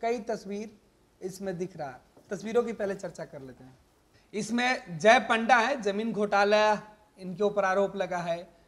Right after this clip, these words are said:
नारायण रा-, राणे हैं, इनके ऊपर भी लैंड घोटाला लगा हुआ है, हेमंत बिश्व शर्मा शारदा घोटाला, शुभेंदु अधिकारी शारदा घोटाला, शिवराज सिंह चौहान व्यापम घोटाला, बीएम बोमोई,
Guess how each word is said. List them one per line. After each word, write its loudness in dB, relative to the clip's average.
नारायण 6
रा-, 4
राणे 2
हैं, -4
इनके -6
ऊपर 0
भी -2
लैंड 2
घोटाला 0
लगा -2
हुआ -2
है, -6
हेमंत -2
बिश्व -6
शर्मा -4
शारदा 2
घोटाला, -6
शुभेंदु 0
अधिकारी 0
शारदा -2
घोटाला, -4
शिवराज 2
सिंह -6
चौहान -6
व्यापम -2
घोटाला, -8
बीएम 2
बोमोई, 0